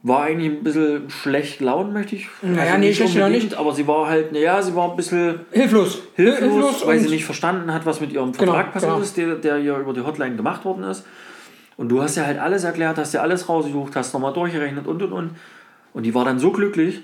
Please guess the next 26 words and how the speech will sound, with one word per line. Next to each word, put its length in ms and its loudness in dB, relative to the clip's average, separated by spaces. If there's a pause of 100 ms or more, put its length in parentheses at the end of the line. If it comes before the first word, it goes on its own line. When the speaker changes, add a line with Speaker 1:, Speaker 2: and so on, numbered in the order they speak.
Speaker 2:
Ja. 160 -4 (760)
Speaker 1:
die 100 0
hat 60 2
dann 120 0
auch 140 -2
zwei 220 -2
Mark 240 -2
ins, 240 -6
ins 180 -6
Trinkgeld, 500 -2
äh, 520 -4
das 140 -6
Schweinchen 360 -2
mit 160 -6
reingeschmissen. 580 -4
Speaker 2:
Ja. 80 -12 (420)
Speaker 1:
Das 220 -6
ist 220 -14 (640)
mal 260 -6
einfach, 400 -8 (140)
so, 100 0
es 200 -4
geht 140 -2
nicht 80 -2
ums 120 -4
Geld. 260 0